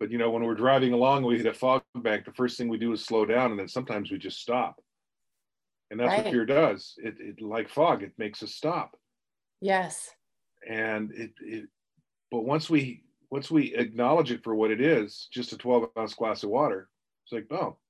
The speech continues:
Speaker 1: well, what was I all worked up about?"
Speaker 2: Right.
Speaker 1: The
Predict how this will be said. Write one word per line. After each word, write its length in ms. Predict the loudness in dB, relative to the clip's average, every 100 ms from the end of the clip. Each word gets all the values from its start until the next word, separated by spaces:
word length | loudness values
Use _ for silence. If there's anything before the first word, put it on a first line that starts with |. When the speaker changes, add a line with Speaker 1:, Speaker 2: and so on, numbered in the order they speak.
| _ _ _ _ _
Speaker 1:
well, 160 | -6 -2
what 120 | 0
was 140 | -2
I 180 | -2 -4 2
all 120 | 2
worked 260 | 2 -2 -6
up 140 | -6
about?" 360 | -4 -2 -2 -2 _ _ _ _ _
Speaker 2:
Right. 440 | -6 0 0 0 -10 _ _ _ _ _ _
Speaker 1:
The 100 | -2